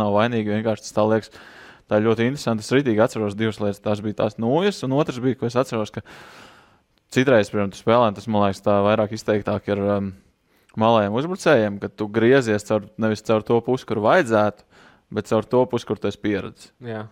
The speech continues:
Speaker 2: kur
Speaker 1: Tas
Speaker 2: pēc
Speaker 1: spēlētājs iet pa šito pusi garām, tu esi pieredzis griezties pa otru, un tu arī griezies pa to.
Speaker 2: Mhm, mhm.
Speaker 1: Un man liekas, man liekas, nu, to vispār ir iespējams izlabot, teiksim, ja tev divdesmit piecos gados sāk kaut ko tādu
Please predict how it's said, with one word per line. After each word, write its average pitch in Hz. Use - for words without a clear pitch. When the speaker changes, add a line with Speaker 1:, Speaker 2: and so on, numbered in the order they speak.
Speaker 2:
kur -
Speaker 1:
Tas 120
Speaker 2:
pēc -
Speaker 1:
spēlētājs 113
iet 113
pa -
šito 165
pusi 127
garām, 117
tu 110
esi -
pieredzis 110
griezties 113
pa 117
otru, 135
un 104
tu 110
arī 104
griezies 104
pa -
to. 98
Speaker 2:
Mhm, 127
mhm. 127
Speaker 1:
Un 113
man 123
liekas, 107
man 117
liekas, 104
nu, 104
to 135
vispār 104
ir 107
iespējams 104
izlabot, 175
teiksim, 110
ja 110
tev 104
divdesmit 110
piecos 107
gados 107
sāk 104
kaut 104
ko 104
tādu 104